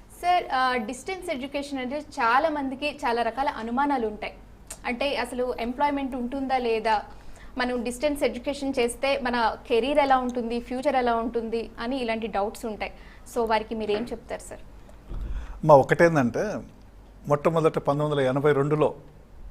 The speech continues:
Speaker 2: సార్వత్రిక విశ్వవిద్యాలయం ఏర్పాటు చేసినప్పుడు అప్పటికే ఉద్యోగాలు చేస్తున్న వాళ్ళు కొంచెం నెక్స్ట్ ప్రమోషన్ల కోసమని, ఆ, చదువుకోవాలనే ఉద్దేశంతోటి అట్లా ఉండేది. But క్రమంగా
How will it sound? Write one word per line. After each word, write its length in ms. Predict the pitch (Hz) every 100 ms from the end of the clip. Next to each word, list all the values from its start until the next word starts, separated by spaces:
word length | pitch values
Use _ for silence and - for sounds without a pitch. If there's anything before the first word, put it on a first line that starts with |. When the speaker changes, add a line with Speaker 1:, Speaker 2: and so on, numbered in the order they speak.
| - -
Speaker 2:
సార్వత్రిక 420 | 147 147 151 143 135
విశ్వవిద్యాలయం 500 | 135 147 135 135 123
ఏర్పాటు 340 | 131 151 139
చేసినప్పుడు 500 | 117 117 123 - 165 - - - - - - - - -
అప్పటికే 400 | - 135 147 208
ఉద్యోగాలు 640 | 196 165 185 175 160 139
చేస్తున్న 340 | 113 - 147 139
వాళ్ళు 400 | 139 131 131 131 - - - - - - - - - -
కొంచెం 300 | 151 139 156 151
నెక్స్ట్ 260 | 165 -
ప్రమోషన్ల 520 | - 160 160 160 151
కోసమని, 540 | 135 135 131 131 127 123 - - - - - - - - - -
ఆ, 360 | 170 165 156 156 -
చదువుకోవాలనే 720 | 175 180 175 160 147 143 139
ఉద్దేశంతోటి 680 | 131 127 131 135 120 120 131
అట్లా 240 | 135 -
ఉండేది. 300 | 127 110 95 - - -
But 280 | 127 - - - - - -
క్రమంగా 600 | 131 135 202 170 120 185